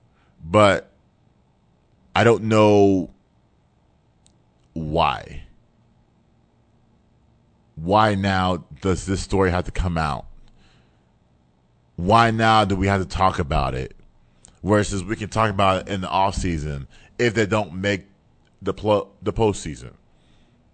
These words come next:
Now, the losers will host a home game to get that eighth spot, the eighth and final spot.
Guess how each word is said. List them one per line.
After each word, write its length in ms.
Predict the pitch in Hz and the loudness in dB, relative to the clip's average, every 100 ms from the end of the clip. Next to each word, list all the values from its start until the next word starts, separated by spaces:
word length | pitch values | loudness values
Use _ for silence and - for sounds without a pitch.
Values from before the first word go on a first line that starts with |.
| _ _ _ _ _ - - - - - | _ _ _ _ _ -16 -16 -18 -20 -16
Now, 400 | 87 110 110 101 | -4 0 0 0
the 140 | 85 98 | -4 -2
losers 960 | 113 143 156 117 107 95 98 - - - _ _ _ _ _ _ _ _ _ | 2 4 4 4 0 0 -2 -6 -10 -14 _ _ _ _ _ _ _ _ _
will 140 | - 90 | -6 0
host 240 | 110 110 | 2 2
a 60 | 98 | 0
home 340 | 104 123 117 | 0 0 0
game 420 | 95 87 85 85 85 - _ _ _ _ _ _ _ | -2 -2 -4 -8 -12 -20 _ _ _ _ _ _ _
to 140 | - 85 | -10 -6
get 240 | 90 101 | -2 0
that 240 | 104 - | 0 -2
eighth 520 | 87 110 104 - - - | -2 -2 -4 -10 -20 -20
spot, 540 | - - 101 95 - | -18 -6 -2 -2 -2
the 180 | 82 - | -8 -4
eighth 300 | 107 110 - | -4 -4 -10
and 120 | 90 85 | -10 -10
final 440 | - 101 107 92 | -8 -6 -4 -6
spot. 640 | - - 69 53 _ - | -8 -10 -10 -12 _ -20